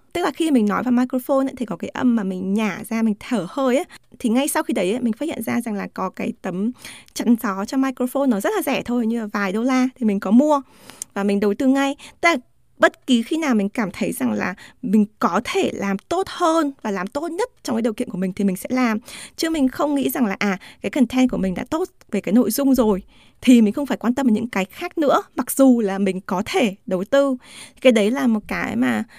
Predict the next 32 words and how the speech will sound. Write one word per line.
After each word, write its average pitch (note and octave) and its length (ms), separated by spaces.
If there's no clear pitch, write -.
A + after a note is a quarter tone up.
theo C4 160
mình G#3+ 340
nó G3+ 380
liên D4+ 320
quan D#4 240
đến G#3 80
cái G#3 80
việc C#4+ 160
là G3+ 180
khi E4 160
bạn B3+ 200
thực C#4 160
hiện - 180
hành A3 200
động A3 180
gì G#3 80
đấy F3 180
á, - 140
thì C4+ 140
mình A3+ 160
phải G#3+ 180
hành A3+ 300
động A3+ 120
ồ B3 140
ạt, B3 240
phải - 140
hành A3 160
động - 120
khủng, - 360
phải - 100
massive D4+ 480
action A#3+ 400